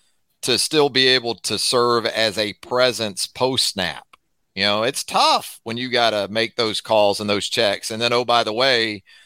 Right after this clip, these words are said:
now we're playing football. And, y-, there, there can't be much in the way of hesitation. You gotta be able to play fast and physical. And really, whereas Henry Toa Toa, I felt like, and Nick talked about this many times, unquestionably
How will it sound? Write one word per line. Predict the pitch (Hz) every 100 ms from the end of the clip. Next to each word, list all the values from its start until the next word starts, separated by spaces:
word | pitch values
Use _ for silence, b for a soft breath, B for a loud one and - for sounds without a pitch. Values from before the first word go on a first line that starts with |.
| b b -
now | 120 139 135
we're | 120 120
playing | - 143 117 98
football. | 165 - 117 90 69 - _ _ -
And, | 107 113 110 107 95 -
y-, | 127 101
there, | 113 127
there | 127 120
can't | 143 147 120
be | 127
much | 120 127 123
in | 123
the | 107
way | 113 113
of | 107 85 _ _
hesitation. | - 127 110 101 120 123 - 87
You | 110
gotta | 127 117 101
be | 120 117
able | 110 101
to | 92
play | - 110
fast | 98 123 113 104 90 85 104
and | 101
physical. | - 131 110 - 90 80 - B B B
And | 156 165
really, | 196 214 175 147
whereas | 151 151 147 131 -
Henry | 160 156 123
Toa | 143 131 107
Toa, | 139 143 131 107
I | 117 127
felt | 131 107 95
like, | 98 101 -
and | 98 101
Nick | 120 -
talked | 110 101 -
about | 98 95 -
this | 92 -
many | 104 95
times, | 113 117 107 90 - -
unquestionably | 113 - - 196 - 131 98 90 87 80